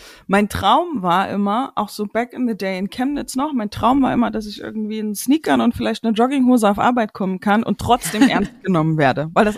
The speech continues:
Speaker 1: eine
Speaker 2: Ja.
Speaker 1: nichts mit dem anderen zu tun hat. Und ich bin sehr froh, dass das in Erfüllung gegangen ist. Ich kann so ins
Speaker 2: <laughs>
Speaker 1: Office gehen und werde trotzdem irgendwie ernst genommen und Leute haben Lust, mit mir zu arbeiten oder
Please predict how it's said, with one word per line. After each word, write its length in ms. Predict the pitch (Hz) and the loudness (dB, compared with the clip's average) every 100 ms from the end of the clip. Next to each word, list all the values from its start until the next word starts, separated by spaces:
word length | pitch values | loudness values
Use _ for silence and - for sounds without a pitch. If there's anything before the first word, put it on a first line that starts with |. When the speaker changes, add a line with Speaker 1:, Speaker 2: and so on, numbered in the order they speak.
| 190 | 0
Speaker 1:
eine 180 | 240 269 | 2 2
Speaker 2:
Ja. 40 | |
Speaker 1:
nichts 180 | 262 254 | 0 -2
mit 120 | 220 | -2
dem 120 | 226 | -2
anderen 360 | 196 220 202 226 | 0 0 0 0
zu 100 | 190 | -4
tun 300 | - 165 156 | -2 0 0
hat. 160 | 143 - 143 - - | -2 -8 -14 -18 -6
Und 100 | 220 | -4
ich 60 | 214 | 0
bin 120 | 277 | 2
sehr 160 | 247 240 | 2 0
froh, 220 | - 285 | -2 0
dass 180 | 247 254 | 0 0
das 180 | 269 | 0
in 120 | 233 208 | 0 -2
Erfüllung 400 | 196 285 359 320 | 0 2 2 2
gegangen 400 | 240 247 285 285 | 2 2 4 2
ist. 180 | 403 | -2
Ich 140 | 240 - | -6 -2
kann 200 | 269 311 | 0 0
so 60 | |
ins 180 | 285 139 | 0 0
Speaker 2:
<laughs> 20 | |
Speaker 1:
Office 340 | - - 294 - | 0 0 -4 -4
gehen 240 | 311 349 | -2 0
und 120 | 269 | 0
werde 220 | 247 233 226 | -2 -2 -2
trotzdem 460 | - 240 - 233 | -4 -6 -6 -8
irgendwie 300 | - 226 - | -6 -6 -4
ernst 280 | - 254 - | -2 -2 -4
genommen 300 | 254 269 269 | -2 0 0
und 60 | 226 | 0
Leute 240 | 220 214 | 0 0
haben 80 | 220 | -2
Lust, 180 | 233 - | -4 -6
mit 100 | 226 | -10
mir 120 | 214 | -10
zu 120 | - | -10
arbeiten 520 | - 254 247 247 247 | -4 -2 0 0 0
oder 260 | 196 190 185 | -2 0 -2